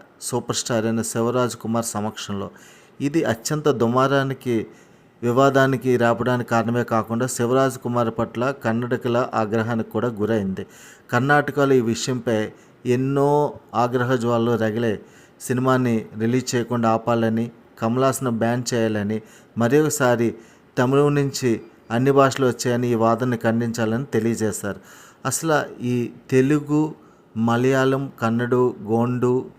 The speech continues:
కోయ ఇలాంటి చాలా భాషలు ద్రవిడియన్ భాషలు. అంటే, ఇవి సౌత్ ఇండియా,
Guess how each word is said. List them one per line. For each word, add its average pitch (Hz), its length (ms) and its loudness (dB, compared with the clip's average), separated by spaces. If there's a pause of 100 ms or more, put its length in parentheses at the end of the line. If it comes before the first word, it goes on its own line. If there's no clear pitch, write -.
(100)
కోయ 113 420 2 (460)
ఇలాంటి 147 400 0 (140)
చాలా 123 220 0
భాషలు 120 540 -2 (380)
ద్రవిడియన్ 127 420 2
భాషలు. 110 480 0
అంటే, 123 420 0
ఇవి 110 360 0 (720)
సౌత్ 151 380 0
ఇండియా, 135 340 4